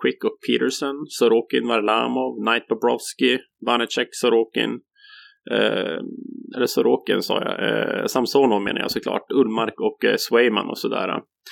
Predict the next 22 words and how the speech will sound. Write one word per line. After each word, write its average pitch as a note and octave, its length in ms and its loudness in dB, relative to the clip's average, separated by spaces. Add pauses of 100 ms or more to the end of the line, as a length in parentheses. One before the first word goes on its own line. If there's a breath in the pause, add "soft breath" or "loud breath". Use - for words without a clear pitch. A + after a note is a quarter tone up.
(340 loud breath)
Men A#2+ 240 2 (100)
jag A#2+ 160 -10
tycker D3+ 200 -4
det B2+ 60 0
är A#2 40 0
ändå C3+ 120 0
ganska D#3 320 -2 (260)
få F3+ 320 6
renodlade A#2 1000 2
par G2 340 0
som G#2 260 -4
i G2+ 120 2 (100)
princip G#2 400 -4
är G2 360 -2
jämbördiga, A2 760 0
som A2 180 -8
vi G2+ 80 -2
såg G2 260 -2
tidigare G#2 380 0
kanske G2 360 -4
i, G2+ 220 0 (600 soft breath)
ja, - 100 -2